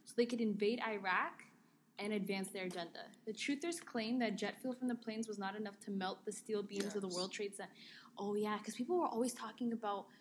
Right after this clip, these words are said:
Speaker 1: the way in which the wo-, the Twin Towers fell.
Speaker 2: Yes. Fam, the, the guy who they said, okay, the guy who they said was the hijacker.
Speaker 1: Yeah.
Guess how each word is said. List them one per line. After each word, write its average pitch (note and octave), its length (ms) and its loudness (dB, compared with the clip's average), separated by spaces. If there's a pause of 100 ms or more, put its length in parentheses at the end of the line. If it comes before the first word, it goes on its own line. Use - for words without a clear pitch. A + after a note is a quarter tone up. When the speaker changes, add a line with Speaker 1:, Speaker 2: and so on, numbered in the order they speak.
(220)
Speaker 1:
the A3+ 80 10
way G#3+ 300 8
in G#3+ 100 4
which G#3 240 -2
the G3+ 80 -2
wo-, F#3 240 -4 (160)
the G3+ 200 0
Twin G#3 260 -2
Towers F#3+ 400 -2
fell. F#3+ 480 0
Speaker 2:
Yes. - 560 2 (580)
Fam, D3 340 4 (200)
the, C#3+ 300 6
the C#3 120 6 (140)
guy C3+ 520 2
who E3+ 140 -2
they E3+ 180 -2
said, G#2 640 -2
okay, G#2+ 300 0 (420)
the B2 120 0
guy A#2 260 2
who F#3+ 180 2
they A3+ 180 4
said B2 680 0 (480)
was A#2 300 6
the A2+ 420 0
hijacker. D3 840 0 (140)
Speaker 1:
Yeah. F#3+ 280 0